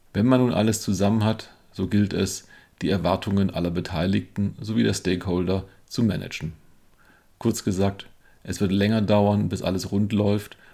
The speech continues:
und erheblich mehr Zeit erfordern von allen Beteiligten. Und noch etwas sollte man im Hinterkopf haben.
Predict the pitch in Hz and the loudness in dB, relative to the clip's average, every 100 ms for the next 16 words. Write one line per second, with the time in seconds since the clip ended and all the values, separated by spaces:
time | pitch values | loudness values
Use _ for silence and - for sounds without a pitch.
0 | _ 98 107 104 120 131 117 101 107 104 | _ -2 2 4 4 2 0 2 2 0
1 | 95 95 - - - 82 87 90 85 - | 0 0 -2 -6 -4 -2 -2 -4 -6 -18
2 | - _ - 98 80 85 85 - 80 87 | -20 _ -6 -4 -2 0 -2 -2 -2 -2
3 | 80 - - - - - _ _ _ _ | -4 -8 -16 -16 -20 -20 _ _ _ _
4 | _ _ _ - _ _ - 98 107 113 | _ _ _ -20 _ _ -6 2 2 2
5 | 107 104 98 92 98 101 104 101 101 98 | 0 0 -2 -2 0 2 2 0 -2 -4
6 | - - - - 82 | -6 -8 -8 -8 -10